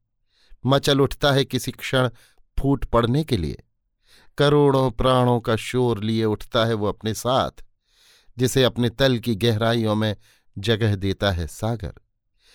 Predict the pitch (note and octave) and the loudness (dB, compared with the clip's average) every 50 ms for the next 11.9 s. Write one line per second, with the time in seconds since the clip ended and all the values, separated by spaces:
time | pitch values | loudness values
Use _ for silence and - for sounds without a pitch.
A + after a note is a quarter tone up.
0 | - - - - - - F#3 F#3 - - F3+ D#3 - - F3 F3 F3+ F3+ F3+ F3 | -20 -20 -20 -12 -4 0 0 0 2 4 2 2 4 2 4 4 6 4 4 2
1 | D3+ D#3 C#3+ D3 E3 E3+ D#3 - E3 D#3 C3+ - D3 D3+ D#3 D#3 D3+ D#3 D#3+ D#3+ | 2 0 0 2 2 2 2 0 -2 -2 0 0 2 2 4 4 4 4 4 2
2 | D3 D3+ _ - C#3+ C#3 C3+ B2+ B2+ C3 A#2 C3+ D3 C#3+ C3+ C3+ A#2+ A#2 A#2 - | 2 0 _ -2 0 0 0 0 -2 -2 -2 -2 -2 -2 -2 -2 -2 -2 -4 -4
3 | - - D#3+ C3+ F#2 - - _ _ _ _ _ _ _ _ _ _ _ _ _ | -6 -4 -4 -4 -4 -6 -14 _ _ _ _ _ _ _ _ _ _ _ _ _
4 | _ _ _ - - - B2+ D3 C3 - - - - C3+ B2 A#2 C#3 C#3+ B2+ - | _ _ _ -10 -2 0 2 2 2 0 -4 -2 0 0 2 2 2 2 2 2
5 | C#3+ B2+ - - - C3+ A#2 C#3 C3 B2+ B2+ C3+ C#3 C3+ B2 - B2 A2+ G#2 - | 0 -2 -2 0 -2 0 2 2 2 4 4 2 2 0 0 0 -2 -2 -2 -2
6 | - D#3 D#3+ D3+ - - - - - - - - _ _ _ _ _ _ _ _ | -4 -4 -4 -6 -6 -10 -10 -10 -10 -10 -12 -16 _ _ _ _ _ _ _ _
7 | _ _ _ - - - - - C3+ D3+ D#3 C#3+ D3 D3 D3 D3+ C#3+ - - - | _ _ _ -20 -20 -10 -2 0 0 2 2 2 2 2 4 2 2 0 -2 0
8 | - C3+ C#3 A#2+ - C3 - - C#3 C3 - D3 C#3 B2+ C3 C3 A#2 G#2+ C3+ C3+ | 2 2 2 2 0 -4 -4 -2 -2 0 2 2 2 2 2 0 2 2 2 4
9 | B2+ B2+ - - C3 A#2 - - - A2 G#2 G2+ - C3 C3 C#3 C3 G#2 D#2+ - | 2 2 0 -2 -4 -4 -2 -2 -2 -2 -2 -2 -2 0 0 0 0 -2 -6 -8
10 | - _ _ _ _ _ _ _ _ _ _ _ _ - - - B2+ C3 C3+ B2 | -10 _ _ _ _ _ _ _ _ _ _ _ _ -20 -10 -2 2 2 4 4
11 | A2+ B2+ A#2+ B2 B2 A#2 A2+ G#2+ A2 G#2+ - - C#3+ B2+ G#2 A#2 A2+ _ | 4 2 2 2 2 4 4 4 4 2 0 -2 -4 -4 -4 -6 -14 _